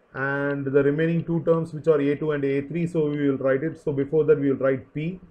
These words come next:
So P tends to A four, A four, and A four, A four P, right? Then you will have A two production. So A two production is B and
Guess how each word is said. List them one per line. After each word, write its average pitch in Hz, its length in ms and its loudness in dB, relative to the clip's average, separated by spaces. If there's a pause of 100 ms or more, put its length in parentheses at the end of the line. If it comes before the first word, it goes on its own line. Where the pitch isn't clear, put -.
(320)
So 131 220 0
P 156 280 -8
tends 135 440 -6
to 156 240 -8 (400)
A 139 180 2 (180)
four, 147 480 0 (480)
A 131 140 0 (140)
four, 151 240 0 (1500)
and 135 480 -6 (320)
A 135 180 -2 (140)
four, 143 360 0 (800)
A 127 180 0 (120)
four 123 300 -4 (320)
P, 139 220 -6 (1200)
right? 120 380 -4
Then 139 240 -4
you 135 120 -2
will 131 160 2
have 135 120 -4
A 135 180 2
two 143 140 -2
production. 135 520 -4
So 131 220 0
A 131 140 2
two 135 140 -4
production 131 500 -8
is 110 160 -10
B 151 400 -6 (540)
and 127 380 -8